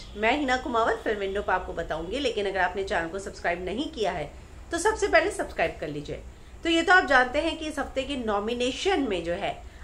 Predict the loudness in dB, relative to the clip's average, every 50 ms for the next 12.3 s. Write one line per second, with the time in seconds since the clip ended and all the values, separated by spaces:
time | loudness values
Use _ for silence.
0 | 0 0 2 4 6 6 6 6 4 4 6 6 6 6 6 2 0 2 2 4
1 | 4 2 2 4 6 6 6 4 2 -2 0 0 0 0 -2 -4 -8 -14 -16 -18
2 | -6 -2 0 2 2 4 2 2 0 -2 -2 -2 0 0 -2 -4 -6 -4 -4 -4
3 | -4 -4 -4 -6 -2 2 4 4 4 4 0 -6 -10 0 4 6 6 6 6 4
4 | 0 -2 0 0 0 0 -2 -4 -10 -16 -16 -16 -18 -18 -18 -18 -10 -2 0 2
5 | 2 2 2 0 0 0 0 -2 0 2 2 0 0 -2 -2 0 0 2 4 4
6 | 2 2 2 2 2 2 2 4 4 4 2 2 2 0 -2 -2 -2 -4 -4 -2
7 | -2 -4 -4 -6 -6 -8 -2 0 2 2 4 4 4 4 4 2 0 -4 -8 -6
8 | -4 -4 -2 -2 -2 -4 -4 -6 -6 -6 -8 -8 -8 -10 -12 -12 -14 -16 -16 -16
9 | -16 -18 -16 -16 -6 2 4 6 6 6 6 6 6 6 4 2 0 0 0 0
10 | -2 -4 -6 -8 -14 -14 -14 -14 -14 -16 -10 2 4 6 6 8 6 6 6 4
11 | 4 4 6 6 6 4 2 -2 -8 -4 -4 -4 -4 -4 -4 -4 -4 -4 -4 -6
12 | -8 -8 -8 -10 -10